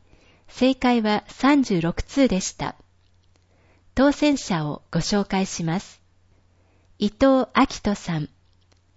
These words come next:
岡敦子さん、紀藤孝子さん、後藤優子さん、高岡珠美さん、橋本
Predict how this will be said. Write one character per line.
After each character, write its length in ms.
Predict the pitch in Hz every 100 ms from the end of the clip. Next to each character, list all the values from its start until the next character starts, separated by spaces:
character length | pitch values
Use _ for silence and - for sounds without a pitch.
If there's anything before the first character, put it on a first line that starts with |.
| -
岡 420 | 254 - 196 175 - -
敦 300 | 240 - -
子 140 | 214
さ 260 | - 170 156
ん、 140 | - _ _ _ _ _ _ _ -
紀 140 | - 277
藤 420 | - 202 180 - -
孝 280 | 247 254 240
子 140 | 185
さ 240 | - 170
ん、 160 | 151 - _ _ _ _ _ _ _ -
後 540 | 180 190 254 247 240
藤 40 | -
優 280 | 190 269 269
子 200 | - 202
さ 260 | - 165
ん、 140 | 156 - _ _ _ _ _ _ _ -
高 380 | 208 208 254 262
岡 380 | 262 - 233 - -
珠 280 | 185 214
美 120 | 220 220
さ 260 | - 202
ん、 120 | 190 - _ _ _ _ _ _ _ _ - 214 -
橋 80 | 269
本 480 | 262 - 240 233